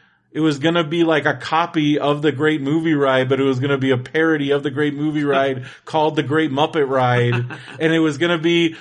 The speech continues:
Speaker 1: the whole principle was he's like, "We're gonna give the whole history of cinema, except it's all gonna be wrong." Like,
Speaker 2: <laughs>
Speaker 1: bad information
Speaker 2: That's pretty
Speaker 1: told by
Speaker 2: funny.
Speaker 1: the Muppets.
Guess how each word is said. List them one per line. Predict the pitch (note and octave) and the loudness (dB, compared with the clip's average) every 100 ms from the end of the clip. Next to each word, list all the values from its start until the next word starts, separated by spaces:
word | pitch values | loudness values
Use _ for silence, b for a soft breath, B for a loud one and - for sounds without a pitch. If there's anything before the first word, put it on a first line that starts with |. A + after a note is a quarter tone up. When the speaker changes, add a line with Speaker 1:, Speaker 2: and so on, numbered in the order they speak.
| B | B
Speaker 1:
the | D#3 | -2
whole | G3 F#3 | -2 -2
principle | F3 E3+ F3+ F#3 | -2 -2 0 0
was | E3 D3 | 2 0
he's | D3 | -2
like, | D3+ B2 B | -2 -4 B
"We're | - E3 | -4 0
gonna | F#3 | 0
give | D#3 F#3 | 0 2
the | E3 | 0
whole | B2 G3 F3+ | 0 0 0
history | G3 G3 F#3 | 0 -2 -2
of | D#3+ | -2
cinema, | - G3 E3+ C#3+ | 0 0 2 0
except | C3+ E3+ D3 | 0 -2 -2
it's | F3 | 0
all | F3 | 0
gonna | F3+ F3 | 0 -2
be | D#3+ | 0
wrong." | C#3+ D#3 F#3 F3 C#3 C3 A#2+ B B F3+ | 0 2 2 2 -2 -4 -10 B B -10
Like, | C#3 D3+ | -4 -4
Speaker 2:
<laughs> | C3 B2 | -2 0
Speaker 1:
bad | E3 F3 F3 | 2 2 2
information | F3 E3+ E3+ D#3 F3+ - C#3 A#2 A2+ A2+ - | 0 0 -2 0 -2 -2 -4 -2 -4 -10 -12
Speaker 2:
That's | B2 B2+ | -10 -10
pretty | - D3 | -6 0
Speaker 1:
told | E3+ E3 | 0 2
by | E3 D#3+ | 0 2
Speaker 2:
funny. | |
Speaker 1:
the | D3 | 0
Muppets. | C#3 D3 F#3+ F#3 - - - | 0 0 0 -4 -8 -20 -20